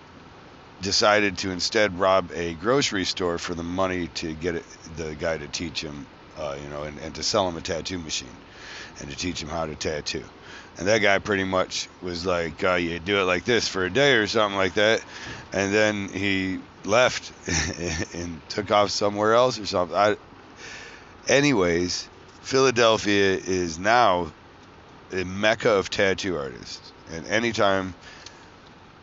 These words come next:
so many tattoo artists come to a spot and we change the demographic, that city gets remarkably cooler. People will remark about how much cooler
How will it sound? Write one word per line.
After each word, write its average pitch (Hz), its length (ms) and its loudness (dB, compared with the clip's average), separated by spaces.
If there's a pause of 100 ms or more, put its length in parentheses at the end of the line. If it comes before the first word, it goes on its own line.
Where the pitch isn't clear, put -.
(160)
so 113 240 0
many 120 220 2
tattoo 110 460 2
artists 95 760 -2
come 101 240 0
to 101 220 -4
a 98 40 -2
spot 92 460 2
and 80 120 -12
we 78 80 -12
change 98 500 0
the 92 100 -8
demographic, 98 880 0 (120)
that 98 260 4 (160)
city 85 560 -4
gets - 440 -10 (280)
remarkably 92 720 -2
cooler. 78 460 -8 (1400)
People 104 380 -2
will 113 200 0
remark 120 540 0
about 80 260 -8
how 82 160 -8
much 85 280 -8
cooler 76 380 -8